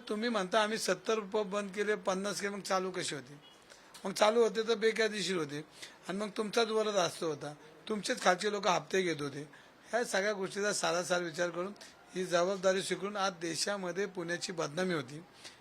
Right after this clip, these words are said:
ह्याला जबाबदार गृह खाते. हा जर विषय नॅशनल, म्हणजे अनेक लोक देशामध्ये या विषयाची चर्चा होते, अनेक बुद्धिवंत लोक, अनेक ह्या ठिकाणी लोक रस्त्यावर आहेत, सर्वसामान्य माणूस पि-,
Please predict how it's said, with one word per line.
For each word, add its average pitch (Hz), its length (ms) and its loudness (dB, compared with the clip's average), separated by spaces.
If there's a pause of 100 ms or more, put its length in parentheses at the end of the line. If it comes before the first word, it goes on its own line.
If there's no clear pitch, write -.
(140)
ह्याला 185 260 4
जबाबदार 190 440 0
गृह 190 260 4
खाते. 147 320 0 (380)
हा 185 140 -2
जर 233 140 2
विषय 220 260 -2
नॅशनल, 214 420 2
म्हणजे 196 260 -2
अनेक 202 420 0
लोक 196 240 -2
देशामध्ये 214 560 0
या 208 60 4
विषयाची 190 360 -2
चर्चा 160 360 -2
होते, 139 340 -8 (480)
अनेक 196 280 -2
बुद्धिवंत 185 440 -2
लोक, 180 300 -2
अनेक 180 300 0 (100)
ह्या 160 200 0
ठिकाणी 160 440 -6
लोक 151 200 -6
रस्त्यावर 160 480 -2
आहेत, 135 120 -4 (680)
सर्वसामान्य 185 560 2
माणूस 185 200 -2 (120)
पि-, 180 220 0